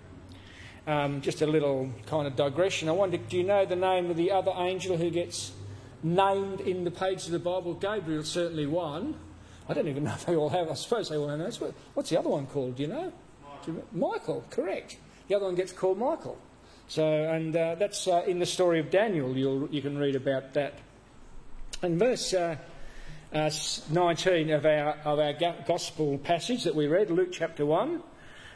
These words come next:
Speaker 1: uh, we have the story of the birth of a baby to an elderly couple called Zechariah and Elizabeth. And in verse nineteen, Zechariah had an unexpected visitor,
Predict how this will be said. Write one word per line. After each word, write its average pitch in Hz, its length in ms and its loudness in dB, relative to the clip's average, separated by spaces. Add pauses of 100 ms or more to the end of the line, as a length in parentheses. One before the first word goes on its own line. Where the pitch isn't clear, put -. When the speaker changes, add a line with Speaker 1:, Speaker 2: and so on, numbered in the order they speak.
(120)
Speaker 1:
uh, 160 180 4
we 165 100 4
have 170 200 2
the 165 60 -4
story 247 680 4 (160)
of 156 140 0
the 160 80 2
birth 190 560 2
of 151 140 2
a 151 40 2
baby 175 540 2 (560)
to - 80 -4
an 160 80 0
elderly 180 340 2
couple 156 540 -2
called 147 460 2 (560)
Zechariah 170 760 4
and 156 220 0
Elizabeth. 147 580 -2 (1900)
And 151 140 4
in 156 80 2
verse 262 300 4
nineteen, 170 440 4
Zechariah 165 640 4
had 156 300 2
an 156 160 2
unexpected 180 680 0
visitor, 127 460 -2